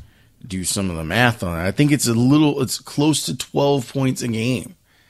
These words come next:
that they're averaging. Not even that, like, eleven points a game over the last three games. That type of thing is just going, it's not gonna be enough. It, it's,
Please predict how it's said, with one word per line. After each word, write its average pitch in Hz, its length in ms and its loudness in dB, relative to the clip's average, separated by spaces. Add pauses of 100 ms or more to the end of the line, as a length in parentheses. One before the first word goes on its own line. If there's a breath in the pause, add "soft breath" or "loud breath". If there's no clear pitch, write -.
(300 soft breath)
that 98 120 -8
they're 98 160 0
averaging. 87 380 -2
Not 113 200 0
even 78 260 -8
that, - 260 -14
like, 95 180 -6
eleven 107 520 2
points 104 320 -4
a 98 40 -6
game 104 280 -2
over 92 160 -6
the 92 60 -4
last 90 340 -2
three 98 180 -6
games. 95 440 -8 (640 loud breath)
That 139 360 -2
type - 240 2
of 139 120 2
thing 113 260 2
is 98 200 -2
just 107 220 -2
going, 110 460 -2 (100)
it's 110 240 -6
not 120 260 0
gonna 110 200 0
be 92 180 -4
enough. 110 580 -4 (1800)
It, - 240 -2
it's, 123 340 -2